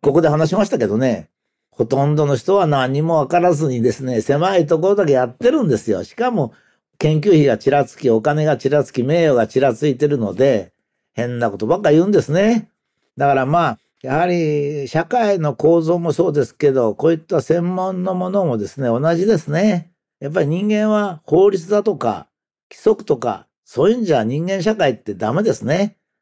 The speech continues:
やっぱり心なんですよ。ね、僕が言ってる誠実、恩義、慈愛、こういうのが基本にないとですね、学問ですら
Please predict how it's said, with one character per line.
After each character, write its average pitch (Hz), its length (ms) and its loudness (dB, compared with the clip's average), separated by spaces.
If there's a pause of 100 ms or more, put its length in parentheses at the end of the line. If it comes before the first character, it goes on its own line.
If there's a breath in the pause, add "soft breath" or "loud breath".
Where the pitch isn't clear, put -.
(120)
や 120 120 0
っ 127 40 -2
ぱ 180 100 -2
り 180 60 0
心 277 460 0
な 180 120 0
ん 104 100 -6
で 87 100 -16
す - 160 -20
よ。 60 180 -20 (480)
ね、 139 140 -2
僕 135 160 0
が 123 60 2
言 120 60 -2
っ - 20 -6
て 151 60 -4
る 135 80 0
誠 120 180 0
実、 156 420 0
恩 156 200 0
義、 113 340 -8 (320)
慈 113 180 0
愛、 170 320 -2
こ 254 200 2
う 277 40 -4
い - 40 -8
う - 20 -6
の 240 100 -2
が 123 160 -4
基 - 140 0
本 208 220 2
に 202 100 -6
な 214 200 0
い 180 100 0
と 107 140 -6
で 92 80 -20
す 117 100 -12
ね、 113 260 -10 (520)
学 170 400 -2
問 254 280 0
で 214 100 4
す 233 140 -2
ら 185 300 0